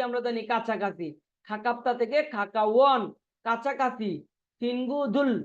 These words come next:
সিনগু অর্থ বন্ধু, দুল অর্থ কি? বহু বচন। সিনগু দুল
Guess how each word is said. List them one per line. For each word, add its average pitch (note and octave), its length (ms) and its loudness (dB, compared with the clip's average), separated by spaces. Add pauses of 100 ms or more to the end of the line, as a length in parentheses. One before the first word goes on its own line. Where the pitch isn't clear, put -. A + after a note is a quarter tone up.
(240)
সিনগু A#3 340 0
অর্থ B3 120 -2 (160)
বন্ধু, A3+ 220 0 (120)
দুল A3+ 200 0
অর্থ A#3+ 120 -2 (100)
কি? A#3+ 60 -2 (100)
বহু G#3+ 180 4 (140)
বচন। G3+ 380 0 (580)
সিনগু C4 300 0 (100)
দুল A3+ 140 2